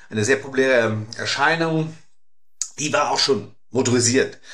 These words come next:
So, und deshalb wird, werden die Pflegedienste auch das weiterhin machen. Und die werden auch parken können. Ne? Also wenn ich schnell zur, äh, Tante, zum Opa, zum,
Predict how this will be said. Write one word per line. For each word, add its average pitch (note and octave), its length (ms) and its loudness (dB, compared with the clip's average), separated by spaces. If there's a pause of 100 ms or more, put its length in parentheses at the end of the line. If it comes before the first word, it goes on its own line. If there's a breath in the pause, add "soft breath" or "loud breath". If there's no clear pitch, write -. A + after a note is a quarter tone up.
(300 loud breath)
So, B2 240 0
und G#2+ 140 0
deshalb B2+ 280 0
wird, C3 340 0
werden B2+ 240 2
die B2+ 80 -6
Pflegedienste D#3 880 0
auch B2+ 160 0
das B2 240 0
weiterhin A2+ 320 2
machen. A2 260 -2
Und A2+ 300 -6
die G3 180 2
werden C#3 300 0
auch C3 220 -2
parken D#3 340 -4
können. - 240 -10 (160)
Ne? C#3+ 260 -2
Also B2 260 0
wenn B2+ 120 2
ich B2 140 -2
schnell C#3+ 320 2
zur, B2+ 420 2 (560 loud breath)
äh, C3 220 -4
Tante, C#3 500 2
zum B2+ 160 -6
Opa, C3+ 380 2
zum, B2+ 420 -6